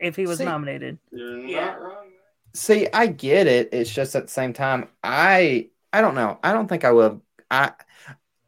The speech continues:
Speaker 2: Amaru, I wouldn't have. I don't know. Maybe I would have nominated him. I think
Speaker 1: Yeah.
Speaker 2: a lot of it,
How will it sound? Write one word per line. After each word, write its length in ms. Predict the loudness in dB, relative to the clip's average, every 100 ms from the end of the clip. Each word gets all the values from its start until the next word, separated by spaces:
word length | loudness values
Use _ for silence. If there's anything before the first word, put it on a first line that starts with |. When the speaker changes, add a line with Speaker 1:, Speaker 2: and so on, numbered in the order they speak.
| _ _ _ _
Speaker 2:
Amaru, 840 | 0 0 4 4 6 6 4 2 -4 _
I 160 | -2 -2
wouldn't 400 | 0 0 0 -2
have. 160 | -4 -8 _ _ _ -2
I 100 | 0
don't 100 | 2
know. 180 | 2 2
Maybe 300 | 0 2 4
I 80 | 4
would 240 | 4 2
have 60 | 0
nominated 560 | -4 -4 -6 -6 -4
him. 180 | -6 -8 -16 _ _ _ _ _ _ _ _ _ _ -2
I 80 | 0
think 220 | 4 4
Speaker 1:
Yeah. 100 | 6
Speaker 2:
a 20 |
lot 200 | 6 6
of 100 | 4 2
it, 260 | -2 -4